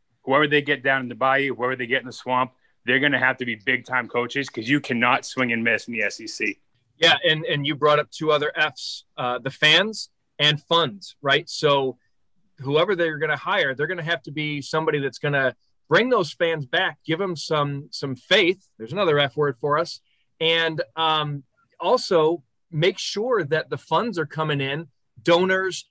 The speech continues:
Speaker 2: people coming to the seats, people buying into the program. And speaking of funds, I, I am blown away at how much money is exchanging hands and how little a contract or a timeline might be.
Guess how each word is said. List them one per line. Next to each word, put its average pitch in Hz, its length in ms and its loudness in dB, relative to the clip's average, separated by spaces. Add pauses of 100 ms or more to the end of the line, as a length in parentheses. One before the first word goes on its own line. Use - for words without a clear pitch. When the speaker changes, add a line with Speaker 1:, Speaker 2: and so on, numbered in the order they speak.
(160)
Speaker 2:
people 185 280 -4
coming 175 300 -4
to 170 60 -2
the 147 100 -6
seats, 180 340 -6
people 196 320 -6
buying 156 380 0
into 160 160 -6
the 135 80 -8
program. 156 640 2 (380)
And 151 300 -2
speaking 240 420 -6
of 143 140 -2
funds, 170 480 0 (100)
I, 156 180 -8
I 185 180 2
am 185 120 0
blown 156 340 0
away 135 500 -2 (100)
at 127 240 2 (360)
how 165 400 2
much 175 300 -2
money 147 540 -2
is 135 720 0
exchanging 151 560 -4
hands 143 480 -4 (260)
and 156 120 0
how 175 200 4
little 175 500 4
a 147 80 -2
contract 165 640 -2
or 156 60 0
a 143 80 -4
timeline 170 500 -2
might 143 280 -2
be. 151 200 0